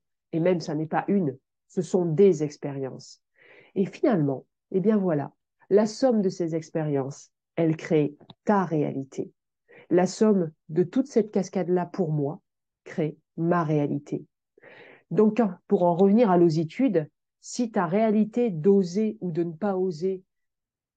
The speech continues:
ne te convient pas, ou n'est pas au niveau que tu voudrais, ou pas dans le domaine que tu voudrais, eh bien, il va falloir aller mettre le grain de sable dans un de ces niveaux pour voir où c'est que ça bloque. Peut-être que tu n'oses pas parce que tu as une croyance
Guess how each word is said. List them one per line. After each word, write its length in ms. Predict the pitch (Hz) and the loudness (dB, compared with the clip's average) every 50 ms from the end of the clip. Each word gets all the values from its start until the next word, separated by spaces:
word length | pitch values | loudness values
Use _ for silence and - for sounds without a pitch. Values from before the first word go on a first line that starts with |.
| _ 175 | _ -6
ne 160 | 170 180 185 | -2 -2 -2
te 120 | 185 190 | -2 -4
convient 460 | 180 175 - 185 180 160 165 170 160 | -6 -4 -4 -4 -4 -2 -4 -4 -6
pas, 320 | 156 - 190 165 220 302 - _ _ _ _ _ - | -6 -6 -6 -6 -6 -8 -12 _ _ _ _ _ -2
ou 80 | 190 | 0
n'est 160 | 180 180 180 180 | 2 4 4 2
pas 200 | 175 214 208 196 | 2 0 0 2
au 120 | 175 175 | 2 2
niveau 380 | 180 196 214 226 202 214 240 226 | 2 2 2 2 0 -2 -4 -6
que 100 | - 185 | -6 -10
tu 180 | - - 190 | -10 -10 -8
voudrais, 500 | 175 170 175 156 160 160 175 214 294 - - _ _ _ _ _ - | -6 -4 -2 -2 0 0 0 -2 -2 -6 -12 _ _ _ _ _ 0
ou 120 | 220 214 | 0 0
pas 240 | 214 - 339 392 415 | 0 0 2 4 4
dans 140 | 381 320 269 | 4 6 6
le 100 | 214 185 | 4 4
domaine 380 | 165 185 165 160 170 220 277 | 4 4 4 4 2 2 2
que 100 | - 226 | 0 -2
tu 180 | - - - 185 | -4 -2 -4 -4
voudrais, 420 | 160 165 156 156 147 151 - - _ _ _ _ _ _ _ _ _ _ - | -4 -2 -2 -2 -4 -4 -6 -10 _ _ _ _ _ _ _ _ _ _ -2
eh 120 | 214 226 | 0 2
bien, 140 | 202 269 302 | 4 4 4
il 140 | 294 262 208 | 4 4 4
va 120 | 226 214 | 0 -2
falloir 340 | 214 240 247 262 285 285 247 | -2 -4 -4 -2 -2 -2 0
aller 180 | 214 202 190 | 0 0 0
mettre 360 | 180 185 247 294 285 - - 196 | 0 0 -2 -4 -4 -4 -4 -4
le 120 | 170 160 | -4 -4
grain 280 | 156 - 156 202 262 277 | -4 -6 -4 -4 -2 -2
de 120 | 240 233 | -2 -4
sable 460 | 208 - - 202 196 214 202 214 180 | -6 -6 -6 -6 -6 -4 -2 -4 -2
dans 320 | 151 170 170 165 156 - 247 | -2 -2 -4 -4 -4 -2 -2
un 120 | 294 311 | -2 -2
de 120 | 240 220 | -2 -4
ces 200 | 214 220 - 196 | -6 -4 -4 -6
niveaux 420 | 165 165 165 160 139 147 143 - - _ _ _ _ _ _ _ _ _ _ _ _ _ _ _ | -4 -4 -4 -6 -4 -6 -6 -8 -10 _ _ _ _ _ _ _ _ _ _ _ _ _ _ _
pour 380 | _ - 240 262 311 320 - - - - | _ -2 0 2 0 0 -2 -6 -12 -10
voir 460 | 151 147 185 233 302 302 294 - - _ _ _ - | -6 -4 0 2 2 2 0 -2 -8 _ _ _ 0
où 120 | 208 208 | 0 0
c'est 220 | 208 - - 202 196 | 0 2 0 0 2
que 80 | 185 | 0
ça 200 | 156 - 175 156 | -2 -2 -4 -4
bloque. 380 | 147 147 151 - - - _ _ _ _ _ _ - - - - | -4 -4 -6 -8 -10 -14 _ _ _ _ _ _ -20 -20 -12 -6
Peut-être 300 | - 254 - 339 339 339 | -4 -2 0 0 0 0
que 100 | - 233 | 0 -2
tu 160 | 220 - 202 | -2 0 0
n'oses 200 | 196 190 185 190 | 0 0 0 -2
pas 140 | - - 262 | -4 -4 -4
parce 220 | 262 240 196 - - | -2 -2 -4 -2 -2
que 80 | 208 | -4
tu 200 | 202 208 - 202 | -4 -2 -2 0
as 40 | 170 | 0
une 120 | 170 175 | 0 -2
croyance 760 | 160 - - 214 202 202 190 180 196 233 233 - - - _ | -4 -6 -4 -2 0 0 0 0 -2 -4 -8 -10 -16 -20 _